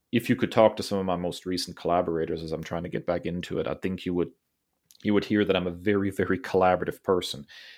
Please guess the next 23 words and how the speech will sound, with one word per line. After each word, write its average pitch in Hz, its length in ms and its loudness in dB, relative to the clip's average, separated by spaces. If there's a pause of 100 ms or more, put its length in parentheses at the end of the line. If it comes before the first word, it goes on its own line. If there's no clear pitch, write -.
(160)
And 90 240 -6
kudos 107 500 2
to - 120 -8
the 90 120 0
artists 90 480 2
who 98 240 -4
are 90 460 4 (200)
in 92 140 -6
a 92 60 2
visual 95 440 0
medium 85 600 -4 (1600)
at 123 180 12
least 117 360 6
as 101 140 0
much, 95 220 0
if 90 100 -6
not 92 180 -2
more 101 180 2
important 87 460 -2
than 87 160 -4
the 87 100 0
writer, 85 380 4
because 90 580 0